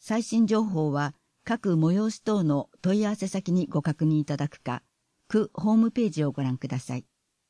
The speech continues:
ホームページは、エイチティーティーピーエスコロンスラッシュスラッシュ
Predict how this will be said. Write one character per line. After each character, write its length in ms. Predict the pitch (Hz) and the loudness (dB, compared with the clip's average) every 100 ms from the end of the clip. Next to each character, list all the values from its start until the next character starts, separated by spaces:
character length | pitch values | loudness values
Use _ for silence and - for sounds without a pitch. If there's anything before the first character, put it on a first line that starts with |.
| _ _ _ _ _ _ | _ _ _ _ _ _
ホ 120 | 220 | 0
ー 40 | |
ム 140 | 226 233 | 2 2
ペ 180 | 226 196 | 0 0
ー 20 | |
ジ 140 | 147 | 0
は、 200 | 135 135 _ _ _ _ - | -2 -4 _ _ _ _ 0
エ 100 | 240 | 0
イ 60 | |
チ 200 | 220 - | 0 -8
テ 80 | - | -2
ィ 60 | 214 | -2
ー 40 | |
テ 120 | - 196 | 0 -2
ィ 60 | |
ー 40 | 190 | -2
ピ 280 | - 180 175 | 0 0 0
ー 40 | |
エ 40 | |
ス 240 | 170 - _ - | -4 -10 _ -4
コ 140 | 214 | 0
ロ 100 | 180 | 2
ン 140 | 127 - _ | 2 -4 _
ス 160 | - 180 | -6 -2
ラ 80 | 208 | -2
ッ 20 | |
シ 180 | 208 147 | -4 -6
ュ 20 | |
ス 140 | - | -4
ラ 80 | 139 | -6
ッ 20 | |
シ 240 | 156 - | -6 -8
ュ 60 | 131 | -10